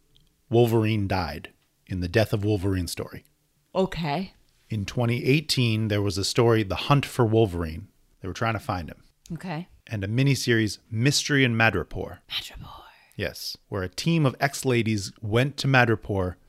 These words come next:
Speaker 1: to find out what happened to Wolverine. They want to know
Speaker 2: Where'd he go?
Speaker 1: where'd he go, what happened. They were deceived, and Psylocke was attacked by Sapphire Styx, a psychic vampire of sorts who drains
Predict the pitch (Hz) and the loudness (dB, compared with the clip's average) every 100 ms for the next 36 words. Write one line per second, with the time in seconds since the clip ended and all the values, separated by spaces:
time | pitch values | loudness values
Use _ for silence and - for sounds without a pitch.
0 | _ - - - 120 123 110 101 - 98 | _ -16 -16 -2 0 2 2 0 0 -4
1 | 107 110 - 104 98 95 - 76 82 104 | -2 -2 -4 -6 -6 -6 -6 -10 -6 -2
2 | 104 101 104 104 95 92 - _ - 156 | -2 -2 -2 0 -2 -4 -10 _ -6 -6
3 | 151 135 101 98 98 78 78 87 90 - | -6 -10 -6 -4 -4 -4 -6 -6 -6 -10
4 | - - 107 107 95 - - 165 127 110 | -8 -2 0 -2 -4 -4 2 4 4 2
5 | - - 107 95 - 123 131 123 - 98 | -2 -12 -10 -2 4 6 6 4 2 -6
6 | 92 - 120 107 - 92 - - 113 - | -6 2 2 2 -4 -8 -6 -2 0 2
7 | 113 95 - - 110 - - - - _ | 2 2 -2 -2 -2 -2 -8 -8 -10 _
8 | - 101 - 135 135 127 - 113 131 123 | -14 -10 0 2 2 -2 -2 4 4 4
9 | 117 104 98 - 107 98 - - 104 95 | 2 2 0 -4 -4 -4 -6 -10 -8 -6
10 | 113 123 123 117 - | -4 -2 -2 -4 -6